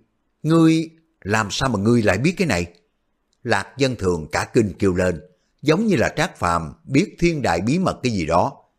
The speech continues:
Có điều vừa nghĩ tới đủ loại hành động kỳ dị mấy ngày nay của hắn, liền thấy thoải mái. Bàn thống lĩnh tò mò nhìn Lạc Dân Thường, có vẻ như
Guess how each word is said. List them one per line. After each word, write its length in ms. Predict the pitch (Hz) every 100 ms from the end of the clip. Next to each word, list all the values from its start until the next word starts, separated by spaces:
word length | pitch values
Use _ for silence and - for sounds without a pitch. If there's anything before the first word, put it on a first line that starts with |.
| _ _ _
Có 100 | 226
điều 420 | 196 117 104 104 85
vừa 160 | 101 95
nghĩ 260 | 87 95
tới 180 | 139 170
đủ 240 | 139 107 147
loại 220 | 87 87
hành 180 | 98 95
động 240 | 90 98 107
kỳ 220 | 104 92
dị 300 | 87 87 98 - -
mấy 180 | 101 107
ngày 280 | 170 117 73
nay 280 | 95 98
của 240 | 87 - 95
hắn, 260 | 107 131 - _ _ _
liền 360 | 131 123 110 104
thấy 140 | 123
thoải 220 | 139 78 90
mái. 280 | 95 101 139 _ _ _ _ _ _ _
Bàn 280 | 123 104 98 -
thống 200 | 147 165
lĩnh 300 | 90 120 202 _ -
tò 160 | 127
mò 280 | 110 107 104 95
nhìn 180 | 104 92
Lạc 180 | 87 -
Dân 160 | 120
Thường, 280 | 90 90 73 - _ _ _
có 100 | 226 170
vẻ 200 | 107 101
như 320 | 131 117 104